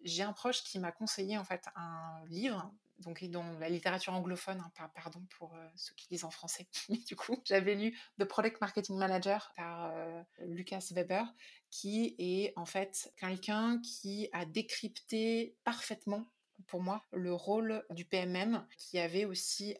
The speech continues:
un attrait particulier pour moi, c'est qu'il avait un parcours similaire au mien. Il avait commencé par faire du support, très étrangement. <laughs> Euh, ensuite, il a fait du product management, euh, d'un point de vue software, et il a fini par être,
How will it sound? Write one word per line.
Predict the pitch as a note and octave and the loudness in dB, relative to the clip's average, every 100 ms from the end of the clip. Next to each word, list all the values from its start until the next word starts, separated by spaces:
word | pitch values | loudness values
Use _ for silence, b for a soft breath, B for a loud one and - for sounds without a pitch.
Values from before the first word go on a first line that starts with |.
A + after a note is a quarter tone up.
| - | -6
un | F3 | -4
attrait | E3+ A#3+ | -2 -2
particulier | A#3 - - - G3 | -4 -8 -8 -6 -6
pour | - | -4
moi, | G#3+ | -6
c'est | - | -6
qu'il | - | 0
avait | F3 | 2
un | F3 | 2
parcours | F3+ - A3 - | -2 -6 -4 -2
similaire | - F#3 F#3 G3+ - | -2 0 0 -2 -4
au | F3 | -10
mien. | E3 F3+ A#3 | -6 -6 -4
Il | G3 F3 | 4 6
avait | F3+ | 6
commencé | A3 A3 G#3 | 4 0 2
par | G#3 | 0
faire | G3+ | 0
du | F#3+ | -2
support, | - F3+ G#3 A#3 - _ | -4 0 0 -2 -12 _
très | - G#3 E3+ | -4 -2 -2
étrangement. | D3+ - E3 G3 - - | -4 -10 0 0 2 6
<laughs> | D#4 F4+ - | 8 8 8
Euh, | C#4 G#3 | 6 6
ensuite, | G3+ B3 - D4 - | 4 6 6 4 4
il | A3 A3+ | 4 6
a | A#3 | 6
fait | A#3 A#3 | 6 4
du | G#3+ A#3 | 4 2
product | - G3 G#3 | 4 2 2
management, | F#3 F#3 F#3+ G3 G#3 - - F#3 | 2 2 4 2 2 -2 -6 -4
euh, | F3 F3+ | -2 -2
d'un | F3+ | -4
point | D#3 F3+ | -4 -4
de | |
vue | F3+ | -2
software, | - G#3 - G3+ - _ - | -2 -2 0 -2 -2 _ -2
et | G#3 A3+ - | 2 2 2
il | F#3+ F#3 | 0 4
a | F3+ | 4
fini | - A3 | 4 0
par | A#3+ F#3+ | 2 4
être, | G3 A#3 - | 4 2 -2